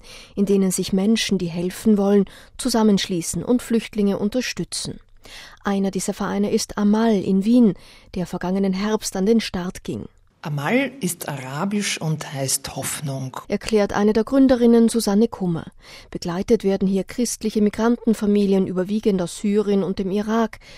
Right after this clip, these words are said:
Speaker 1: die Österreich bereits als Asylanten anerkannt hat.
Speaker 2: Es scheint uns sehr wichtig, dass in dieser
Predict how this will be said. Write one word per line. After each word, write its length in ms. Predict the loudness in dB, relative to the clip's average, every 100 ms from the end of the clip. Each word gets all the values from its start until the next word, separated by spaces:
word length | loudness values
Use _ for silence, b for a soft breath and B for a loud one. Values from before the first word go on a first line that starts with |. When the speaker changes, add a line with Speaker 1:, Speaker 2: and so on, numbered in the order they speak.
| B -8
Speaker 1:
die 60 | -2
Österreich 480 | -2 -2 -2 -2
bereits 360 | -4 -6 -4 -4
als 220 | -6 -6
Asylanten 600 | -6 -2 -2 -2 -4 -4
anerkannt 600 | 0 0 0 -2 -10 -10
hat. 360 | -14 -18 -20 -18
Speaker 2:
Es 140 | -10 -6
scheint 260 | -4 -4
uns 200 | -4 -2
sehr 180 | -2 -2
wichtig, 580 | -2 -6 -6 -6 -6 -4
dass 300 | -2 0 0
in 180 | -2 0
dieser 560 | 0 2 2 2 2